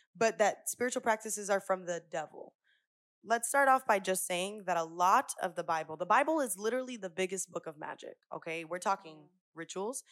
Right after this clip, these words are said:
Speaker 1: We're talking parting the Red Sea, a burning bush, talking to Moses. We're talking about all of these beautiful and amazing biblical stories that involve magic. God is magic. All right? So let's just get that out of the way.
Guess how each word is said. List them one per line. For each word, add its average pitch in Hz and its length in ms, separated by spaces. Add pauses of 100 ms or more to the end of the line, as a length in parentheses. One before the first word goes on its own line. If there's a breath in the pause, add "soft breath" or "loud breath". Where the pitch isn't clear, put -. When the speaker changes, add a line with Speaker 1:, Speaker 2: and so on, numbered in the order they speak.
(220 soft breath)
Speaker 1:
We're 196 100
talking 226 400
parting 175 380
the 160 80
Red 151 200
Sea, 214 460
a 175 60
burning 175 460
bush, 175 320
talking 175 360
to 147 120
Moses. 202 500 (260 loud breath)
We're 269 100
talking 302 260
about 254 260
all 254 260
of 254 100
these 233 200
beautiful 247 640
and 202 100
amazing 202 480
biblical 220 360
stories 165 540 (360 soft breath)
that 196 240
involve 226 480 (120)
magic. 180 560
God 247 320
is 247 180
magic. 240 440 (720)
All 175 60
right? 226 340
So 196 180
let's 214 280
just 254 200
get 214 160
that 208 100
out 196 120
of 180 60
the 170 100
way. 156 200